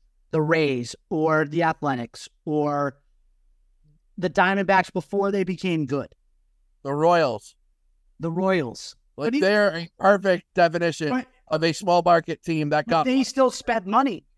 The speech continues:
Speaker 1: They still spent money this offseason. They went out and got Seth Lugo. They went out and made a couple of signings. They went out
Speaker 2: They're
Speaker 1: and
Speaker 2: still gonna be shitty <laughs> 'cause they're the Royals.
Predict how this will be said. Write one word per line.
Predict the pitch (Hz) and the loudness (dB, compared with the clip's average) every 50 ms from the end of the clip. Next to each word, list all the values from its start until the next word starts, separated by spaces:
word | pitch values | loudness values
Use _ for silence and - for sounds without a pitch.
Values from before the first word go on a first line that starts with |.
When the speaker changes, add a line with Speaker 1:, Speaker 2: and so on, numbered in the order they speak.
| _ _ | _ _
Speaker 1:
They | - 214 202 | -6 -6 -6
still | - - - - - 254 285 302 | -6 -10 -12 -6 -2 -2 -2 -2
spent | - - - 311 285 254 | -2 -2 0 0 2 2
money | 233 262 294 349 320 | 0 0 0 0 -2
this | 285 254 - - | -4 -4 -2 2
offseason. | 208 180 165 - - - 151 143 123 - 117 - _ _ _ _ - | 2 2 2 2 0 -6 -6 -6 -8 -10 -14 -20 _ _ _ _ -2
They | 240 277 | -2 0
went | 240 277 277 | 2 2 2
out | 294 311 339 320 | 2 2 2 0
and | 294 | 0
got | 214 220 175 139 - | 2 0 0 0 -2
Seth | - 190 156 - | -4 -4 -4 -4
Lugo. | 156 156 156 143 131 147 | -4 -6 -6 -4 -4 -4
They | 131 196 220 | -2 -2 0
went | 247 269 254 | 2 2 2
out | 254 277 339 320 | 2 2 2 2
and | 262 208 | 0 0
made | 196 180 165 | 0 -2 -4
a | 160 | -6
couple | - - 175 - 151 156 151 139 - _ _ _ _ - | -4 -4 -4 -2 -2 -4 -4 -4 -6 _ _ _ _ -6
of | 175 156 | -6 -6
signings. | - - 196 165 - 139 135 127 - _ _ _ _ _ | -2 -2 -2 0 0 -2 -4 -6 -8 _ _ _ _ _
They | - - 415 | 0 0 2
went | 440 440 359 | 2 2 2
out | - - | 2 0
Speaker 2:
They're | 240 302 | 0 -2
Speaker 1:
and | 254 | -4
Speaker 2:
still | 220 208 262 247 | -8 -10 -12 -16
gonna | 240 285 - _ _ | -18 -20 -20 _ _
be | 294 - - 415 381 453 427 339 233 _ _ - 349 - | -12 -6 -2 -2 0 0 0 -2 -2 _ _ -16 -14 -14
shitty | - 381 - | -14 -16 -16
<laughs> | _ | _
'cause | - 226 302 | -8 -6 -2
they're | 370 381 392 | -2 -2 -2
the | 339 370 392 440 453 466 440 | -2 -2 -2 -2 0 0 -2
Royals. | 339 165 127 - - _ | -2 -4 -6 -12 -16 _